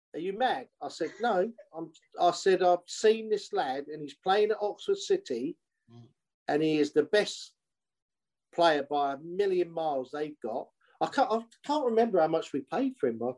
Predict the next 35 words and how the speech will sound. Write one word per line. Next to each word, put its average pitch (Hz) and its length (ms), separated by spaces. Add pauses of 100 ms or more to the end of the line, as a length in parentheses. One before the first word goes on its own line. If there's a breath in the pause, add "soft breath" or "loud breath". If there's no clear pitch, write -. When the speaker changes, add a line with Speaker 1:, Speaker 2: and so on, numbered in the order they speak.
(140)
Speaker 1:
I - 140
think 269 240
it - 20
Speaker 2:
Uh, 359 40
Speaker 1:
was - 120
about 269 420 (760)
Speaker 2:
like, 180 180
fifteen 262 420
grand, 180 460
was 117 140
it? 233 200 (160)
Speaker 1:
Yeah, 120 260
I 117 60
think 202 220 (140)
fifty, 175 320
and 175 180
I 170 60
think, 208 300 (100)
did 190 120
they 208 160
not 208 200
get 196 180 (240)
ten 180 200
percent 180 440
of 180 280 (260)
Salon, 151 500
I 127 100
think? 117 160 (360)
Speaker 2:
Could 143 120
have 127 80
been, 127 220
yeah, 131 180
could 143 160
have 135 100
been. 135 240